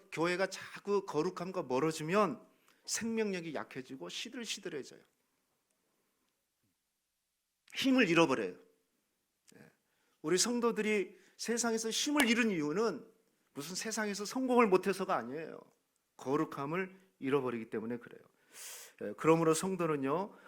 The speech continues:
거룩함과 무관한 인생의 목표와 열심만을 갖고 살면 안 돼요. 많은 분들이 거룩함과 무관한 인생의 목표를 세우고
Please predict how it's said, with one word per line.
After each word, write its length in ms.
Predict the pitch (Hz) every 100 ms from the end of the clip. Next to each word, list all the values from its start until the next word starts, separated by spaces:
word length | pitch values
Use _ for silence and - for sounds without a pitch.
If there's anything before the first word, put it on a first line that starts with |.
| - -
거룩함과 800 | - 135 190 190 185 180 170 156
무관한 680 | 113 127 165 165 175 139 151
인생의 420 | 165 165 170 165
목표와 720 | 131 135 - 165 160 170 165 - - -
열심만을 640 | 127 165 - 190 175 165
갖고 260 | 131 - 135
살면 280 | 143 139
안 120 | 98 85
돼요. 140 | - _ _ _ _ _ _ _ _ _ _ _ _ _ _ _ _ _ _ _ _
많은 360 | - 120 185 196
분들이 320 | 180 170 190
거룩함과 800 | 190 160 214 208 208 196 190 -
무관한 440 | 135 160 202 202 185
인생의 360 | 185 185 185
목표를 360 | 170 156 175 165
세우고 520 | 165 151 147 135 -